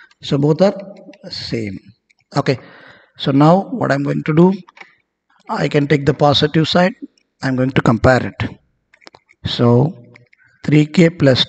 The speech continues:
twelve, I can say it as eighteen. So three k is equal to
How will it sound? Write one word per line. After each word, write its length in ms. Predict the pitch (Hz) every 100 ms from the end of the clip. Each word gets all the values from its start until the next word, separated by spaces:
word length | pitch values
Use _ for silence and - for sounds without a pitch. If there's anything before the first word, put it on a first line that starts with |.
| -
twelve, 420 | 156 151 135 220 - _ -
I 100 | 123
can 180 | 123 131
say 220 | - 131
it 100 | 131
as 180 | 135 - -
eighteen. 720 | - 123 185 180 156 - - - _ _ _ _ _ _ _ -
So 220 | - 123
three 260 | 117 147 143
k 220 | 143 147
is 140 | 135 135
equal 360 | 147 - 139 -
to 180 | 185